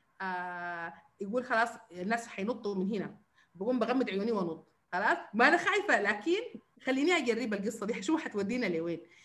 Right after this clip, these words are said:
فأنا عندي جو-، جانب ال-، ال-، الادفنشرز ده في الشخصية.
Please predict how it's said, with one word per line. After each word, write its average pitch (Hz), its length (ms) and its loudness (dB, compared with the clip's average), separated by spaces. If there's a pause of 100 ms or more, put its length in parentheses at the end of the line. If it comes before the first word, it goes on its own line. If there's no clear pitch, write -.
(260)
فأنا 294 260 4
عندي 247 360 0
جو-، 240 220 -2
جانب 254 260 -4
ال-، 196 80 -6
ال-، 175 360 -6 (320)
الادفنشرز 220 680 -2
ده 269 120 -4
في 285 60 -4
الشخصية. 285 600 -8